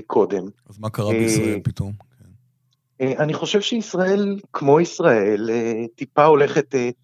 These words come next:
Speaker 1: אחרי העולם, טיפה אחורה,
Speaker 2: מהמם.
Speaker 1: אה, ומתעוררת טיפה יותר מאוחר.
Speaker 2: כן.
Speaker 1: ובשנה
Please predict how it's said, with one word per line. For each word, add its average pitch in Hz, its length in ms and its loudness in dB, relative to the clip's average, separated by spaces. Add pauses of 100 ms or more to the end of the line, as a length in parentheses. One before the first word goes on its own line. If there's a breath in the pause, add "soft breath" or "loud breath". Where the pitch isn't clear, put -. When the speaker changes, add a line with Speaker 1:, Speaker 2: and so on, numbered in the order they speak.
(280)
Speaker 1:
אחרי 135 360 2
העולם, 101 540 4
טיפה 120 360 0
אחורה, 87 440 -2 (180)
Speaker 2:
מהמם. 104 120 -20 (340)
Speaker 1:
אה, 107 160 0
ומתעוררת 127 580 0
טיפה 131 240 0
יותר 123 300 0
מאוחר. 101 580 -4 (340 soft breath)
Speaker 2:
כן. 110 160 -10
Speaker 1:
ובשנה 113 1160 2